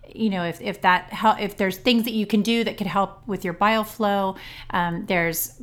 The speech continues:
coffee suppositories, coffee enemas that you can do to kinda help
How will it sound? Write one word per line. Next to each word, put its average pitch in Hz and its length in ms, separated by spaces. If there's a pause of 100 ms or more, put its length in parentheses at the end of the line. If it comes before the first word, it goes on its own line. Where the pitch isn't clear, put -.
coffee 254 320
suppositories, 202 840
coffee 180 400
enemas 196 580
that - 160
you 196 160
can 185 220
do 175 320
to 180 120
kinda 185 280
help 180 440